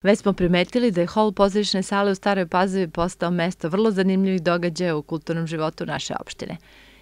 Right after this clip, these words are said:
Izložbom Srbije i Srbi na filmu u Prvom svetskom ratu Centar za kulturu u ovom prostoru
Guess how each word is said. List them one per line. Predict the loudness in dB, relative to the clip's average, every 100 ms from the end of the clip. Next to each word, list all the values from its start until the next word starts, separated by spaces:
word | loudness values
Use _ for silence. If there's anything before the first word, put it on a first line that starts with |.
| -4
Izložbom | 0 2 4 2 0
Srbije | -2 0 2 0
i | 0
Srbi | -2 -2 -2
na | -4
filmu | -2 2 2 0
u |
Prvom | -2 -4 -4
svetskom | -6 -8 -4 -2
ratu | -2 -2 -6
Centar | -4 -4 -2
za | -4 -4
kulturu | -4 -4 0 2 2
u | 2 0
ovom | 0 -2
prostoru | 0 -2 0 0